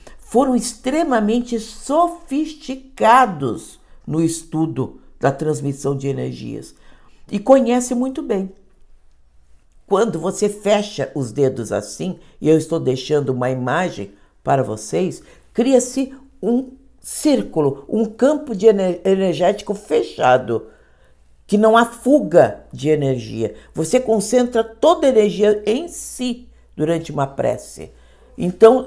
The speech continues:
não pode ser roubado, compartilhado as energias de uma pessoa. Então, nós, quando nós transmitimos um passe,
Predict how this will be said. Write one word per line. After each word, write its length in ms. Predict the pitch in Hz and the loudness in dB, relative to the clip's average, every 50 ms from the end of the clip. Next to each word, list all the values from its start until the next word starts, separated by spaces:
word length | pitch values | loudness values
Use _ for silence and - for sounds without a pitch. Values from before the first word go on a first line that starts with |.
| - - | -6 -2
não 220 | 185 202 214 190 | 0 0 0 2
pode 320 | 196 208 202 185 165 160 156 | 2 4 4 4 4 0 -6
ser 260 | - - 180 160 143 | -4 -2 0 2 2
roubado, 800 | 131 - - 156 180 208 220 185 175 180 190 202 214 196 185 202 | 2 0 0 0 0 0 2 4 6 6 8 6 4 2 -2 -6
compartilhado 1160 | 202 - 143 127 135 - 147 160 175 175 - - 202 190 165 165 170 180 185 180 185 208 208 - - - - _ - | -2 0 0 0 0 2 2 2 2 0 -4 -8 -6 -2 2 2 4 4 2 0 -2 -6 -8 -10 -14 -20 -16 _ 0
as 220 | 202 208 196 190 | 2 2 2 2
energias 640 | 196 196 196 202 202 196 147 135 139 147 151 143 | 0 -2 0 -2 -2 -2 -4 -4 -6 -6 -6 -6
de 40 | 139 | -8
uma 140 | 135 143 143 | -8 -8 -8
pessoa. 720 | 139 - 135 135 135 - - - 92 92 - - - - _ _ _ _ _ _ _ _ - - - - _ _ _ _ - - - - - - _ _ - _ _ _ _ | -8 -8 -10 -10 -10 -12 -12 -12 -10 -10 -10 -12 -14 -16 _ _ _ _ _ _ _ _ -20 -20 -20 -20 _ _ _ _ -20 -20 -20 -20 -20 -20 _ _ -20 _ _ _ _
Então, 340 | - 240 247 247 302 311 320 | -6 -6 -2 0 0 2 2
nós, 280 | 311 294 294 - - - - - - - _ | 2 0 -2 -4 -10 -18 -20 -20 -20 -14 _
quando 280 | - 254 311 330 339 277 | -2 0 0 2 2 0
nós 200 | 226 208 180 - | 0 0 0 -2
transmitimos 920 | - 190 190 180 175 175 160 165 - - 165 151 139 135 139 - - - - | -2 -2 -2 -2 -2 -4 -6 -6 -6 -4 -4 -2 -2 -4 -4 -6 -12 -12 -8
um 120 | 143 131 | -6 -6
passe, 640 | 123 - - - 151 151 170 165 - - - 110 - | -6 -4 2 4 6 6 4 2 -2 -10 -12 -12 -12